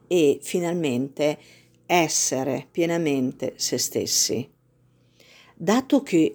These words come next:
ognuno di noi cambia giorno dopo giorno, attimo per attimo, anche questa mia passione per l'interpretazione dei numeri si è modificata nel tempo,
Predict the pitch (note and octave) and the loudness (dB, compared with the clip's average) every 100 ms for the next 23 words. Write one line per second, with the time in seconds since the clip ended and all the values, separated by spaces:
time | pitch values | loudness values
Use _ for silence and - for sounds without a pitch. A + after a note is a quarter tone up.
0 | - F3+ F3 G#3+ B3 F#3+ D#3 E3 G3 F#3+ | -2 -2 2 2 4 4 4 4 2 2
1 | - E3 G#3 G3+ E3+ D3 - F3+ F#3+ F#3+ | -2 -2 0 2 2 2 -4 2 4 4
2 | E3 C#3+ D3+ D#3 F3 D3 B2 C3+ D3+ E3 | 2 0 0 -2 0 0 -2 -4 -4 -6
3 | - - - - F#3+ - F3 D3+ D#3+ D3+ | -12 -20 -16 -4 -4 0 0 2 2 0
4 | D#3+ - D3+ D3 D3+ F#3 - - - - | 0 -2 -2 0 0 -4 -10 -20 -8 2
5 | C4 B3+ F#3+ F#3 - F3 E3+ - E3 - | 4 4 2 2 2 0 0 -2 -2 4
6 | A3 F3+ C#3 C#3+ - D#3 F3 F#3 F3 D#3+ | 6 6 2 -2 -2 -2 0 0 -2 -2
7 | E3 D#3+ D3+ G3 F#3 D3 C#3+ E3+ A#3 E3 | -4 -2 -2 0 0 4 4 4 4 4
8 | B2+ - - F3+ D#3 C#3+ C#3+ D3 - D3 | 0 -2 -2 0 0 0 -2 -4 -4 -4
9 | D3 C#3+ C#3 C#3+ C#3+ B2 C3 - C#3+ | -2 -2 -2 -2 0 0 -2 -2 -4